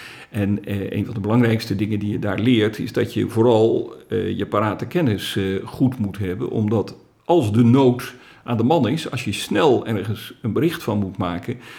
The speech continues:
moet het niet zo zijn dat je eerst, eh, vro-,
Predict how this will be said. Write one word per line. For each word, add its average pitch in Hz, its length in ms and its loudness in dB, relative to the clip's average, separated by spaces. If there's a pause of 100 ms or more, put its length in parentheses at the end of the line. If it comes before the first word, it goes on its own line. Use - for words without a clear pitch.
(360)
moet 120 280 2
het 107 120 2
niet 156 140 4
zo 104 140 0
zijn 101 220 0
dat 104 200 0
je 104 120 -2
eerst, 104 360 -2
eh, 101 160 0 (260)
vro-, - 240 -10